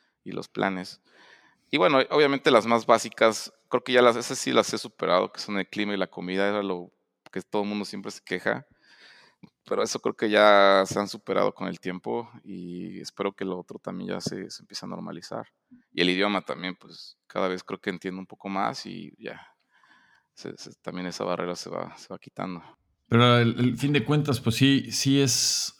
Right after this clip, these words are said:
Speaker 2: sí es un país que te, que te ha dado, te ha brindado mucho y, y has estado ya bastante tiempo, ¿no? O sea, ya llevas, ¿qué? Más, casi s-, más de cinco años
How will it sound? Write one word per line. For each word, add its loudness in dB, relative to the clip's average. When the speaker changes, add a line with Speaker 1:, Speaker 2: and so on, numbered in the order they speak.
Speaker 2:
sí -2
es 2
un 4
país 4
que 2
te, 2
que -2
te 2
ha 4
dado, 2
te 2
ha 6
brindado 4
mucho 4
y, 0
y -2
has -2
estado 0
ya 2
bastante -2
tiempo, 0
¿no? -2
O -4
sea, -4
ya 2
llevas, 0
¿qué? 0
Más, -2
casi 0
s-, -8
más 2
de 0
cinco 2
años -2